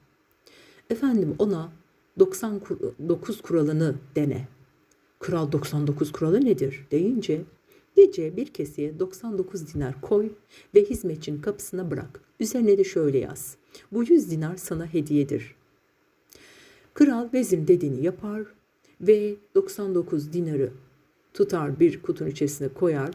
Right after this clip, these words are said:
keseye koyar, e, hizmetçinin kapısının önüne bırakır ama üzerindeki yazı şöyledir: "Yüz dinar sana hediyemdir." Hizmetçi keseyi alıp dinarları sayar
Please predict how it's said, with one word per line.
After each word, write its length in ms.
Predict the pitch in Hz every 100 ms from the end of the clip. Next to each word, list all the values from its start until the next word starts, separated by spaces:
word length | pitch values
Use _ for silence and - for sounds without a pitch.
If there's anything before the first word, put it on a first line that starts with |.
| - _
keseye 380 | - 185 - 127
koyar, 420 | - 160 135 175 - - _
e, 120 | - 147
hizmetçinin 520 | 202 180 147 151 139
kapısının 400 | - - - 135
önüne 240 | 120 143
bırakır 340 | 196 202 214 -
ama 140 | 175
üzerindeki 440 | 151 151 147 139 151
yazı 220 | 139 196
şöyledir: 560 | - 220 170 131 98 - _
"Yüz 260 | 175 170 147
dinar 260 | 135 147 202
sana 400 | - 139 156 175
hediyemdir." 640 | 147 147 - - 107 - _ _ _ _ _ _ _ _ _ - - -
Hizmetçi 380 | 202 214 226 220
keseyi 360 | - 196 180 165
alıp 380 | 165 170 -
dinarları 560 | 180 170 170 160 156 -
sayar 420 | - 165 147 143